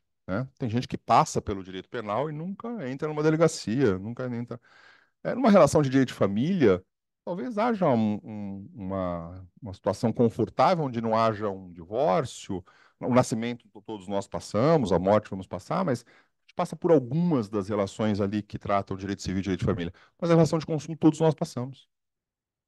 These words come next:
Invariavelmente, todos nós passamos por uma relação de consumo.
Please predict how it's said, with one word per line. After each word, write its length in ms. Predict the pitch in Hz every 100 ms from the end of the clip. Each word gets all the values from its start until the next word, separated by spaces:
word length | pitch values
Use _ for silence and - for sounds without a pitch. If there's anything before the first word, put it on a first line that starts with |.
| _ 151
Invariavelmente, 1300 | 214 254 147 139 214 165 170 160 120 107 143 - - _ _ _ _
todos 260 | 202 190 -
nós 320 | 135 131 123
passamos 500 | - 160 - 117 120
por 120 | 143
uma 80 | 139
relação 260 | 139 131 139
de 80 |
consumo. 320 | 131 160 -